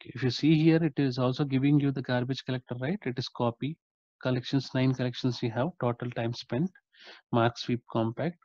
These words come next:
one collection in the major G C, total time spent. All these things you'll see. Okay, so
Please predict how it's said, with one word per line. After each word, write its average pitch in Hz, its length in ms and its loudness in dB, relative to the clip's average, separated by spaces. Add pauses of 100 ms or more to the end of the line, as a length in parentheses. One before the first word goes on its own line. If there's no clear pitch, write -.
one 123 140 4
collection 120 420 -2
in 120 100 4
the 120 80 0
major 117 300 0
G 117 200 -10
C, 180 280 -4 (100)
total 123 320 -4
time 113 180 -6
spent. 135 340 -8 (440)
All 131 100 4
these 147 160 0
things 156 260 0
you'll 131 140 0
see. 113 260 -8 (1080)
Okay, 180 260 0 (520)
so 127 440 -2